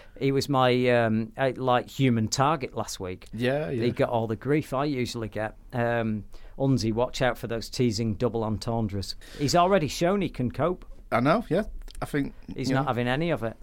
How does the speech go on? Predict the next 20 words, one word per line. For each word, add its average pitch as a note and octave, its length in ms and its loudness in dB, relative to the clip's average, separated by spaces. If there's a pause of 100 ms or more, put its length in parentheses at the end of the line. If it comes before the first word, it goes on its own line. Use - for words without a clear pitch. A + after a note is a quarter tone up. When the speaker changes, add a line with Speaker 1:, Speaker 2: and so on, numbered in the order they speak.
(300)
Speaker 2:
that, C#3+ 220 -2
that C#3+ 180 8
episode D3+ 520 0
when D3 220 0
you D3 120 0
were, D3+ 260 0
uh, D3+ 220 2 (140)
you B2 140 -4
Speaker 1:
Yeah. C3+ 60 4
Speaker 2:
were C#3+ 60 2
really D#3 280 4
riling D#3 480 4
me. D#3 120 0 (320)
Speaker 1:
Oh, C3+ 420 0
absolutely, B2 720 -2
yeah. A#2 240 2
Speaker 2:
I, C3 80 6
I - 20 6
stood - 400 6
firm. D#3 400 6